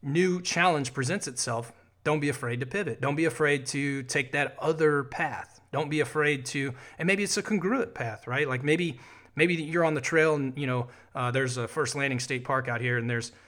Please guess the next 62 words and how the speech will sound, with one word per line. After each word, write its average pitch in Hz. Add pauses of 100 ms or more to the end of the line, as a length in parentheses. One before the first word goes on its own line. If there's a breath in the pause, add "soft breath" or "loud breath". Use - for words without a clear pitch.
(180 loud breath)
uh, 120
a 127
very 139
wide 127
trail. 156
It's 135
called 120
the 120
Cape 123
Henry 123
Trail. 135
And 139
then 139
there's 135
all 160
these 175
little 160
trails 123
that 120
kinda 123
go 123
off 127
of 120
Cape 120
Henry, 127
right? 113
So 120 (420 loud breath)
you, 151 (120)
you 165
could, 147 (380 soft breath)
you 139
know, 131 (100)
be 165
on 151
Cape 139
Henry, 143 (840 soft breath)
jump 208
off 185
onto 160
one 170
of 165
these 156
other 160
trails. 147
Uh, 131
I 127
hope 131
you're 127
getting 131
my 120
analogy 120
here. 117
You 131
know, 117 (180)
jump 156
off 151
on 131
one 139
of 127
these 123
side 214
trails, 120